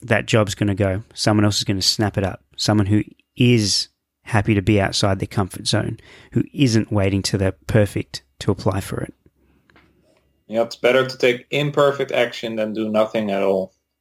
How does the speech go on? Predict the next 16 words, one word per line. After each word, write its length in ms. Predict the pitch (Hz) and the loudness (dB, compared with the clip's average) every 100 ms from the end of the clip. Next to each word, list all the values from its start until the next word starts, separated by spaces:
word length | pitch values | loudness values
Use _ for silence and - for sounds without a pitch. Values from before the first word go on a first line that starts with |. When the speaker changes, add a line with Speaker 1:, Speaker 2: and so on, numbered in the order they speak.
| _ _ _ _ _ _ - _ | _ _ _ _ _ _ -20 _
Speaker 2:
Fake 180 | 113 120 | 0 2
it 80 | 131 | 2
before 240 | 139 135 | 2 2
you 100 | 147 | 2
make 200 | 160 - 180 | 4 4 4
it. 200 | 208 - - - - - - - 127 | 2 2 -2 -2 -4 -4 -6 -8 -4
Speaker 1:
<laughs> 40 | |
Make 200 | 151 - | -4 -4
it 120 | 175 | -6
before 280 | 156 160 160 | -8 -6 -2
you 120 | 165 | 2
Speaker 2:
Nice 200 | 139 127 | 2 2
Speaker 1:
make 180 | 156 185 | 2 2
Speaker 2:
segue, 100 | 147 | 2
Speaker 1:
it. 180 | - - | 0 -6
Speaker 2:
right? 120 | 156 | -12